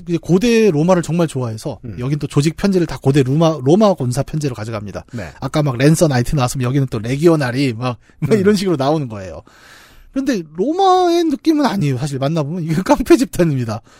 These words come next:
Speaker 1: 보면 이제 제일 큰 게 노예제가 유지가 되죠. 여기는.
Speaker 2: 네.
Speaker 1: 그러니까 병사들이 다 노예입니다. 기본적으로. 어, 지배자 아니면 노예 딱 두 가지밖에 없는데 여기에 또 굉장히 마초적인 느낌이 나는 게 누군가 이제 플레이어는 이제 여기랑 적대할 수도 있고 뭐 같이 놀 수도 있는데 플레이어가 적대를 하는데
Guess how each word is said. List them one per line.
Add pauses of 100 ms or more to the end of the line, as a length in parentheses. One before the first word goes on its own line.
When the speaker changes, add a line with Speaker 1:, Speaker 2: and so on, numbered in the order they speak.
(180)
Speaker 1:
보면
이제 (380)
제일
큰
게
노예제가
유지가
되죠. (100)
여기는.
Speaker 2:
네. (160)
Speaker 1:
그러니까
병사들이
다
노예입니다.
기본적으로. (360)
어,
지배자
아니면
노예
딱
두
가지밖에
없는데 (300)
여기에
또
굉장히
마초적인
느낌이
나는
게 (380)
누군가
이제
플레이어는
이제
여기랑
적대할
수도
있고
뭐
같이
놀
수도
있는데
플레이어가
적대를
하는데